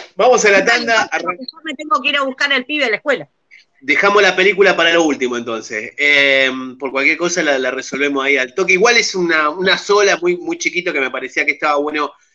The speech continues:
Speaker 1: para, eh, para, eh, recomendarlo y que tiene que ver con el cupo trans, eh, justamente porque el festival que, que lleva también como marco ahí, em,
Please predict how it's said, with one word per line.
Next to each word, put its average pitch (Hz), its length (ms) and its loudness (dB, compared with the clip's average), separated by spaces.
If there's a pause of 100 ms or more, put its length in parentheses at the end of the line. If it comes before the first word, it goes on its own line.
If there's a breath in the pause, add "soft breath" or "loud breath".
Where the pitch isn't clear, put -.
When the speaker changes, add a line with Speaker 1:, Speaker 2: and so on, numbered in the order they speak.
(180)
Speaker 1:
para, 147 460 0 (240)
eh, 120 560 2
para, 113 720 2 (280)
eh, 107 420 -4
recomendarlo 135 540 0
y 170 40 0
que - 100 -2
tiene 127 180 -4
que 127 80 0
ver 135 100 2
con 123 140 -2
el 117 80 -6
cupo 123 200 -8
trans, 113 460 -4
eh, 107 240 -2
justamente 135 460 -6
porque 123 220 -8
el 107 80 -16
festival 151 500 0
que, 113 100 -6 (180)
que 120 120 -10
lleva 131 340 -2
también 123 240 -2
como 123 220 -8
marco 131 320 -4
ahí, 135 280 -2 (440 soft breath)
em, 107 640 -2